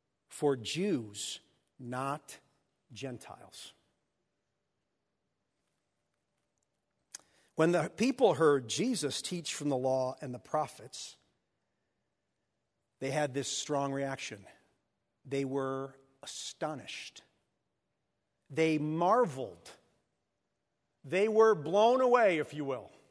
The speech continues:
We're told in many places that his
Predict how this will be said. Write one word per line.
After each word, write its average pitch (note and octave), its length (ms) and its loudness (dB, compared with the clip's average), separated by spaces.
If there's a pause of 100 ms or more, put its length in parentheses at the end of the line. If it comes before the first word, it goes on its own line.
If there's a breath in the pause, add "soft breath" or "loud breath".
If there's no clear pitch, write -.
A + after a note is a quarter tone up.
(2750)
We're D#3 160 4
told G3 500 8
in F3 380 2
many G3 360 4
places F3 800 0 (600)
that D#3+ 400 6
his G#3+ 540 6